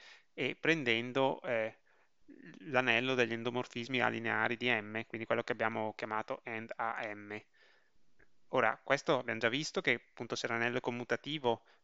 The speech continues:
è, è automaticamente un sottoanello di end M e, e anche per, per conto suo è effettivamente una modulo.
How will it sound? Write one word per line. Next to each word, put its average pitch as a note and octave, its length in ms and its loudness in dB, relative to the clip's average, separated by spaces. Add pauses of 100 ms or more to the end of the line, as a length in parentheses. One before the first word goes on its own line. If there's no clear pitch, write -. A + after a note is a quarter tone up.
è, A#2+ 440 -4
è D3 140 -6
automaticamente A2 960 -6
un A2 140 -6
sottoanello A2+ 640 -2
di A2+ 80 -2
end C#3 200 0
M B2 420 2 (440)
e, A#2 360 -8
e C3+ 120 -2
anche A2+ 640 0
per, G#2 400 -6
per - 160 -14
conto A2 240 -6
suo B2+ 500 0
è A2+ 320 -4
effettivamente A#2 600 -4
una A2+ 120 0
modulo. A2 640 -4